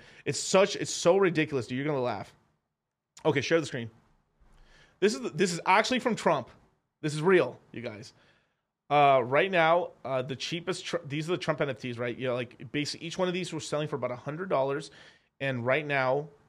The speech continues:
it's worth forty percent of an Ethereum. Well, let's go back to Ethereum real quick, right? What is forty percent of a fucking Ethereum right now? Point,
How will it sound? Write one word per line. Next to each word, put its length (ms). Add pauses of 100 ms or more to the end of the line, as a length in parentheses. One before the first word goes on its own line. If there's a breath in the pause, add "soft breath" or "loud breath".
(260)
it's 220
worth 180
forty 400
percent 340
of 60
an 80
Ethereum. 420
Well, 180
let's 220
go 140
back 240
to 80
Ethereum 460
real 100
quick, 260
right? 260 (1900)
What 160
is 120
forty 500
percent 460
of 120
a 80
fucking 380
Ethereum 440
right 160
now? 180 (1400)
Point, 300